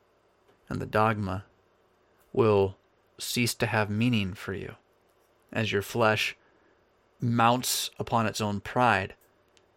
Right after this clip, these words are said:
and, uh, relishes its, um, its,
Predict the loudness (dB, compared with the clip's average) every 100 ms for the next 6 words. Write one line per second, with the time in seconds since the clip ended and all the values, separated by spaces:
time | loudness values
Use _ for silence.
0 | _ _ -6 -4 -4 -6 -10 _ -8 -8
1 | -12 -18 _ -10 -2 2 2 4 2 0
2 | -6 -8 -10 -12 _ _ _ _ -6 -6
3 | -6 -8 -8 -12 _ _ _ _ -12 -12
4 | -10 -14 -20 _ _ _ _ _ -12 -12